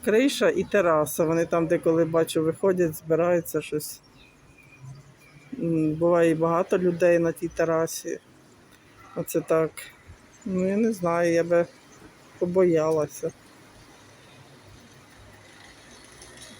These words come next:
Так що так. В них устроєні. Оце дом, тут, типа, вілла, але в ньому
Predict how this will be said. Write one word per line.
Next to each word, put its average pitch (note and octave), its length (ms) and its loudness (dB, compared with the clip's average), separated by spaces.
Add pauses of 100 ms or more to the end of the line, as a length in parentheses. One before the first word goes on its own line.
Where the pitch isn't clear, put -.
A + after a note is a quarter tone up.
(640)
Так - 180 -6
що F#3 160 2
так. D#3 300 0 (1120)
В G3+ 40 0
них F3+ 220 0
устроєні. F3 640 2
Оце G3 240 0
дом, A3 460 2
тут, G3+ 160 -4 (260)
типа, F#3 320 2
вілла, F3 420 4
але E3+ 180 2
в F3+ 100 0
ньому F#3+ 420 2